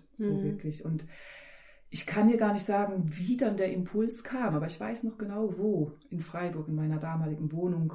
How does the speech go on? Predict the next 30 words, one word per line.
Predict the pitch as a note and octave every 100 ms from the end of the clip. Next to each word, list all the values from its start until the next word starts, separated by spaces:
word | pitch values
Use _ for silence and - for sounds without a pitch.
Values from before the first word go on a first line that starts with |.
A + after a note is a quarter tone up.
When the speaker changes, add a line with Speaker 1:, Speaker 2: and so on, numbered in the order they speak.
| -
Speaker 1:
ähm, | D#3 D#3 D#3+ -
ich | F3 -
dann | - D#3
mein | D#3+ D#3
erstes | D#3+ F3+ - A3
Lied | A3+ -
komponiert | F#3 F3+ E3 E3 F3
hab. | F#3 - - - - - -
Und, | F#3 F3+ D#3+
äh, | E3+
da | E3+
geht's | F3 G3 F#3+ -
quasi | - F3+ E3+ F3+
um | F3+ F3+
den | E3+ E3
Verlust | F3+ F3+ F#3+
meiner | - D3+
Schwester. | D3 - D3+ D3+ D3+ D#3 - -
Und, | - D#3+ D#3+ D3+
ähm, | D#3 D#3 D#3 D#3 - - - -
der | F3
Text, | A#3 B3 - - -
der | F#3+ -
war | F#3+ F#3 F#3
quasi, | F#3 F3+ F3+
ich | F#3+
hab | G3+ F3+
mich |
dran | - G3+ G#3
gesetzt, | G#3+ A3 G#3+ -